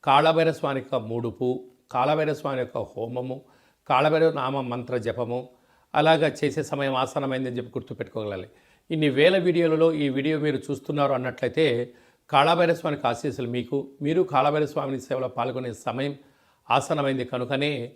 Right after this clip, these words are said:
కష్టాల కడలికి స్వస్తి పలుకుతూ ఐశ్వర్యానికి, ఆనందానికి స్వాగతం పలికే సమయం ఆసన్నమైందని చెప్పి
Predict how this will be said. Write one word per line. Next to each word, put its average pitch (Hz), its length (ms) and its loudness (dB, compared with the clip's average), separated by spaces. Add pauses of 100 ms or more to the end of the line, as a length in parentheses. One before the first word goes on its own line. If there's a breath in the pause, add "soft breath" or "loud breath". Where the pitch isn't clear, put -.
(340 soft breath)
కష్టాల 156 500 4
కడలికి 135 680 -2
స్వస్తి - 380 -6
పలుకుతూ 131 540 -2 (360 loud breath)
ఐశ్వర్యానికి, 160 760 2
ఆనందానికి 139 560 -2
స్వాగతం 120 420 -4
పలికే 120 280 -6
సమయం 135 400 -2
ఆసన్నమైందని 120 640 -4
చెప్పి 113 340 -2